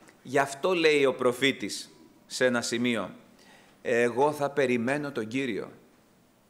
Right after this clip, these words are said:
Τον Κύριο που κρύβει το πρόσωπον αυτού από του Ιακώβ και επ' αυτόν θέλω είστε πεποιθός.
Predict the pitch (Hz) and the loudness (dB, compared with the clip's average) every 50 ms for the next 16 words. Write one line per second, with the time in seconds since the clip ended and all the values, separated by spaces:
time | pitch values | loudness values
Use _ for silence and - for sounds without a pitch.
0 | _ _ _ _ _ _ _ _ _ _ _ _ _ _ _ _ _ _ - - | _ _ _ _ _ _ _ _ _ _ _ _ _ _ _ _ _ _ -20 -20
1 | - _ _ - 147 143 143 139 - 214 226 220 214 202 214 - 160 - - - | -20 _ _ -2 0 0 0 0 -2 0 2 2 2 0 0 -4 -10 -10 -2 2
2 | 202 233 247 233 147 143 135 - - 143 - - - 190 208 202 190 - 170 165 | 4 4 4 4 2 0 -2 0 0 0 0 0 2 2 2 4 4 2 2 4
3 | 160 160 156 151 143 139 - - 202 190 180 180 170 - 147 147 147 139 135 139 | 2 2 2 2 0 0 0 2 2 2 2 0 -2 -4 -2 -2 0 0 0 0
4 | - 156 160 202 226 240 - - - - _ _ _ _ _ _ _ _ _ _ | 2 2 2 2 2 -2 -8 -16 -20 -20 _ _ _ _ _ _ _ _ _ _
5 | _ _ _ _ _ _ _ _ _ _ _ - - 147 135 135 131 131 - 131 | _ _ _ _ _ _ _ _ _ _ _ -4 0 2 2 2 2 2 0 0
6 | 123 - - - 185 165 151 123 107 92 - - - - _ _ _ _ _ _ | 0 -2 -4 -2 0 2 2 0 -2 -6 -10 -14 -20 -20 _ _ _ _ _ _
7 | _ - - - 135 123 120 113 120 131 135 - 156 160 160 156 151 - - - | _ -12 -8 -6 -4 -2 -2 -2 -2 -2 -4 -6 -8 -8 -8 -8 -10 -10 -8 -6
8 | 165 139 113 - - - - | -6 -6 -6 -8 -12 -16 -18